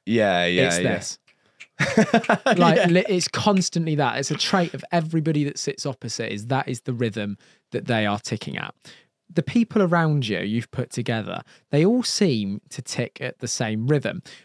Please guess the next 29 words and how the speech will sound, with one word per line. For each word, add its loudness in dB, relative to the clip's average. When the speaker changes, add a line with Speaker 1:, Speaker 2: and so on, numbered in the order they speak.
Speaker 2:
But 0
one 4
difference 0
between -4
you 0
and -4
the 2
other 2
Matt, -2
though -2
I'd -2
say, -2
is -2
one 4
of 4
the 2
people -4
you're -2
closest -2
with -2
as -6
a -2
working -2
relationship, -4
Speaker 1:
Yeah. 2
Speaker 2:
um, -4
within -2
that -4
unit, -4